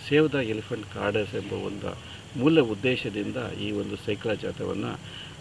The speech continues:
ಆ, ಪ್ರಾರಂಭ ಮುತ್ತೋಡಿನಿಂದ ಸಕಲೇಶ್ಪುರ, ಸಕಲೇಶ್ಪುರದಿಂದ, ಆ, ಕುಶಾಲನಗರ,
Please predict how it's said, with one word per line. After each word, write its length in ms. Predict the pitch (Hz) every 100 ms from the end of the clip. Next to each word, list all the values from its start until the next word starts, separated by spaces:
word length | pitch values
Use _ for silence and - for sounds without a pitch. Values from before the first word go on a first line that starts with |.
| -
ಆ, 140 | 101 92
ಪ್ರಾರಂಭ 500 | 85 101 98 95 95
ಮುತ್ತೋಡಿನಿಂದ 680 | 104 - 110 101 98 98 98 92
ಸಕಲೇಶ್ಪುರ, 440 | 107 113 101 - 110 101
ಸಕಲೇಶ್ಪುರದಿಂದ, 840 | 95 95 95 - 107 92 98 95 92 90 - - - - - 98
ಆ, 200 | 90 90
ಕುಶಾಲನಗರ, 600 | - 123 113 104 101